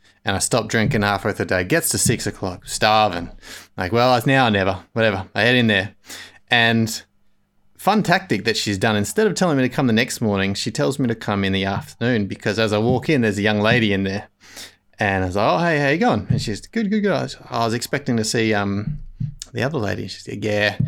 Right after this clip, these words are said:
She often does this. She, um, <laughs> people she doesn't want to see, she <laughs> handballs to me. <laughs> And I was like, "Oh, very smart, very smart." So anyway, I sit down nervously, and, uh, she's like, "Oh, cool." So, um, she's being very professional. So,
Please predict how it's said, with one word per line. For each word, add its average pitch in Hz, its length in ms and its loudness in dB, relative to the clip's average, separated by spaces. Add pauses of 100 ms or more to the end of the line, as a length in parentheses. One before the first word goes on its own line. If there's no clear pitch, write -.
(300)
She 147 120 0
often 135 220 2
does 107 180 2
this. 107 180 2
She, 104 220 2
um, 101 340 2 (220)
<laughs> - 360 -2
people 135 220 2
she 127 120 0
doesn't 120 160 0
want 131 120 -2
to 127 40 0
see, 147 220 4
she 165 180 4
<laughs> - 20 2
handballs 156 920 2
to 165 160 4
me. 180 160 4
<laughs> 143 140 2
And 170 100 0
I 160 100 4
was 180 100 2
like, 277 680 2
"Oh, 202 180 6
very 208 220 4
smart, 202 380 2
very 180 380 0
smart." 139 360 0 (260)
So 185 100 -2
anyway, 165 160 6
I 147 80 6
sit 165 180 4
down 147 220 4
nervously, 143 640 2 (960)
and, 117 340 2
uh, 113 220 4
she's 110 240 -4
like, 110 360 0 (120)
"Oh, 170 140 0
cool." 226 220 0
So, 127 280 0
um, 120 520 2
she's 117 120 -10
being 120 140 2
very 107 160 2
professional. 117 500 -4
So, - 160 -10